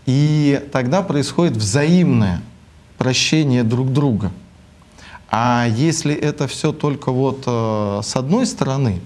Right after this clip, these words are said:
то вот этого прощения не происходит. Не с моей точки зрения, я сам не могу простить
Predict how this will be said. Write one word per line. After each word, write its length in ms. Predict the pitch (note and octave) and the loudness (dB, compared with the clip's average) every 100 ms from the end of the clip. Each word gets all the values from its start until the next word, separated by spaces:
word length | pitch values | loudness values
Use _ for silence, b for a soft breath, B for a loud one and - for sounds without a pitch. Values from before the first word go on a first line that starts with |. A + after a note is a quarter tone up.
| - - - B B B B - | -14 -20 -20 B B B B -6
то 360 | B2 C3+ C3+ | -2 2 2
вот 200 | B2+ C3+ | 0 0
этого 320 | D3+ D3 C3 C3 | -2 -4 -4 -4
прощения 560 | C3 C3 - F3 D#3+ | -4 -4 0 0 0
не 140 | B2+ C3 | 0 0
происходит. 640 | C3 D3 C#3+ - B2 E2+ - - - - - - - - | -2 -4 -2 -4 -4 -4 -12 -20 -20 -20 -20 -20 -20 -8
Не 560 | A#2+ A#2 C3+ C#3+ B2+ A2 - | 0 2 4 4 2 0 -4
с 140 | - - | -8 -2
моей 320 | B2 G3 B3 | 0 2 0
точки 520 | B3 D#3 - - G3+ - - - - | 0 -2 -4 -6 -6 -6 -18 -20 -6
зрения, 680 | A#2 A#2 B2 A#2 G2 F2 G#2 - - - | -2 0 0 0 0 -4 -8 -16 -14 -2
я 240 | A2 B2 | 0 0
сам 340 | A#2 C3+ A#2 G#2+ | -2 -2 0 0
не 60 | |
могу 280 | G#2+ A2 A2 | 0 0 -2
простить 640 | G#2 A2 A2 - G#2 - | -4 -4 -4 -4 -4 -6